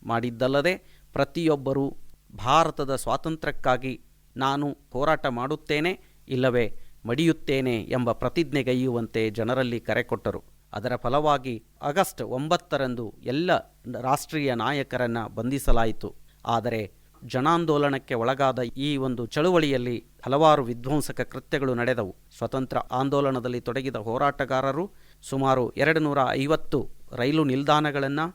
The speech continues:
ಒಂದು ನೂರ ಐವತ್ತು ಪೊಲೀಸ್ ಸ್ಟೇಷನ್‌ಗಳನ್ನು ಮತ್ತು ಐದುನೂರಕ್ಕೂ ಹೆಚ್ಚು ಬ್ರಿಟಿಷ್ ಕಚೇರಿಗಳನ್ನ ಧ್ವಂಸ ಮಾಡಿದರು. ಇದು ಬ್ರಿಟಿಷ್ ಸರ್ಕಾರದ ವರದಿಯಲ್ಲಿ ಉಲ್ಲೇಖಗೊಂಡಿದೆ. ಇದಲ್ಲದೆ ಇದೇ ಸಂದರ್ಭದಲ್ಲಿ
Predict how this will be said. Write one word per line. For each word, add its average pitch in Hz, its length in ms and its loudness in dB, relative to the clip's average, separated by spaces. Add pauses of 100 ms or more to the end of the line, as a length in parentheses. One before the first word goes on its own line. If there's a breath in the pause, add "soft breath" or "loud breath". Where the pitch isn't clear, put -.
(320)
ಒಂದು 147 220 2
ನೂರ 147 200 2 (120)
ಐವತ್ತು 139 440 0
ಪೊಲೀಸ್ 156 380 0
ಸ್ಟೇಷನ್‌ಗಳನ್ನು 143 920 2 (340)
ಮತ್ತು 110 300 -4
ಐದುನೂರಕ್ಕೂ 156 640 2
ಹೆಚ್ಚು 147 520 0 (420)
ಬ್ರಿಟಿಷ್ 131 440 -2
ಕಚೇರಿಗಳನ್ನ 135 720 2 (520 soft breath)
ಧ್ವಂಸ 143 320 4
ಮಾಡಿದರು. 113 500 4 (240)
ಇದು 131 260 0 (100)
ಬ್ರಿಟಿಷ್ 123 320 -2
ಸರ್ಕಾರದ 156 680 4
ವರದಿಯಲ್ಲಿ 123 640 -2 (200 soft breath)
ಉಲ್ಲೇಖಗೊಂಡಿದೆ. 123 920 0 (280 soft breath)
ಇದಲ್ಲದೆ 135 760 0
ಇದೇ 160 260 4
ಸಂದರ್ಭದಲ್ಲಿ 127 840 0